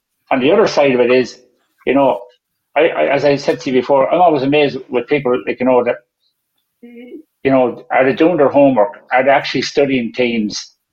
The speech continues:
You know, like, for example, like, I mean, um, you go to the, to the Éire Óg forward line, and there's, there's a lot of talk about the boys. They're excellent forwards.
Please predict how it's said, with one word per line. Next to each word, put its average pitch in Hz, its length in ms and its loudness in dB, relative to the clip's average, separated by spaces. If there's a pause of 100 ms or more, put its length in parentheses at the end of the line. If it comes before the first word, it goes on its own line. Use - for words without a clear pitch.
(120)
You 123 100 -4
know, 123 340 0 (440)
like, - 340 -2 (560)
for 143 180 0
example, 139 380 0
like, 117 260 0
I 139 40 -8
mean, 123 300 -2 (180)
um, 117 540 -2 (760)
you 139 140 -4
go 139 220 2
to 139 100 -8
the, 127 280 0
to - 180 -16
the 123 140 0
Éire 131 120 2 (160)
Óg - 60 -16
forward 123 300 0
line, 113 180 0
and 113 160 -6
there's, 107 280 -10 (100)
there's 120 160 -2
a 113 80 2
lot 120 160 -2
of 104 80 -12
talk 120 220 2
about 113 220 -6
the - 60 -8
boys. 113 360 -2 (480)
They're - 140 -2
excellent 117 400 -2
forwards. 113 560 -2